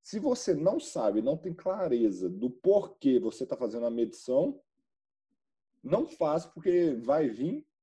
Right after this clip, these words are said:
M, porque não se sabe o que que vai fazer com aqueles resultados. Então, assim, o que você falou, ah, um laudo, um P P R A, pra que que a gente tem que ter esses dados da medição?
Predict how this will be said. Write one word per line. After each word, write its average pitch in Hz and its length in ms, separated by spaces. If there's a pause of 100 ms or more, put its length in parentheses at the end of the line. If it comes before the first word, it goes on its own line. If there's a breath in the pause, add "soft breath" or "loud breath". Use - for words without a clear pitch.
(160)
M, 101 420 (320)
porque 123 680
não 127 380
se 190 120
sabe 123 340
o - 20
que 135 120
que - 120
vai 127 100
fazer 120 240
com 120 80
aqueles 113 240
resultados. 120 580 (840 loud breath)
Então, 440 320
assim, 359 260
o 277 40
que - 80
você 190 100
falou, 151 380
ah, 143 180
um 131 180
laudo, 117 460
um 104 40
P 117 120
P 120 140
R 120 140
A, 101 80
pra 214 200
que 330 220
que 320 80
a 247 40
gente 214 220
tem 185 160
que 175 60
ter 165 60
esses 151 220
dados 120 280
da 123 60
medição? 120 520